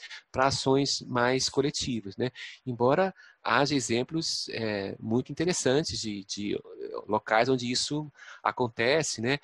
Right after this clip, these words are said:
E acho que especialmente, é, facilitadores desse processo foram algumas equipes de, de, de núcleo de apoio à saúde da família que, de fato, se integraram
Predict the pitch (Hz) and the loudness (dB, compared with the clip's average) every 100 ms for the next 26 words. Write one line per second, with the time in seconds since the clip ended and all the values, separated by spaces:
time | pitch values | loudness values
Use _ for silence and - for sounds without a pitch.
0 | - - - 123 135 - 135 - 156 156 | -8 -16 0 4 4 2 -2 0 2 4
1 | 139 131 135 - - 131 117 110 101 _ | 4 4 2 0 -2 0 -2 -2 -6 _
2 | _ _ _ _ _ _ - - 107 101 | _ _ _ _ _ _ -14 -8 -2 0
3 | 98 95 - _ 139 143 143 139 110 120 | 0 -2 -4 _ 0 2 2 2 4 4
4 | 170 151 131 - - 110 - 131 165 - | 4 4 0 -2 -2 -2 2 2 2 0
5 | - - - - _ 135 151 143 147 160 | -6 -14 -20 -20 _ 4 6 6 2 0
6 | 156 - 151 - 123 127 127 117 113 120 | 0 -2 -6 -4 -6 -4 -4 -6 -6 -4
7 | 113 107 101 101 - _ _ - - - | -4 -4 -6 -10 -14 _ _ -20 -16 -2
8 | 120 156 127 123 - 127 117 117 110 113 | 2 4 4 0 2 2 2 0 0 -2
9 | - 107 139 151 135 131 - 139 170 151 | -2 -2 -2 -2 -4 -6 2 4 4 0
10 | 156 143 143 123 131 131 110 | -2 2 2 4 6 4 0